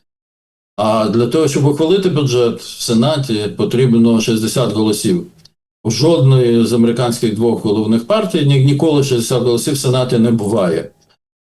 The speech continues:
І тому, е, бюджет — це завжди, е, такий документ,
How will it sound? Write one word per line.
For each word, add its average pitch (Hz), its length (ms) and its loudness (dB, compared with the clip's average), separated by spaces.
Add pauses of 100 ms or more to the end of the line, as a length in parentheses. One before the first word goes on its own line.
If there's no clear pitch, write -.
(160)
І 110 80 0
тому, 170 600 2
е, 123 60 2
бюджет — 135 520 2
це 131 120 0
завжди, 123 720 0
е, 98 600 0
такий 104 340 -2
документ, 175 520 0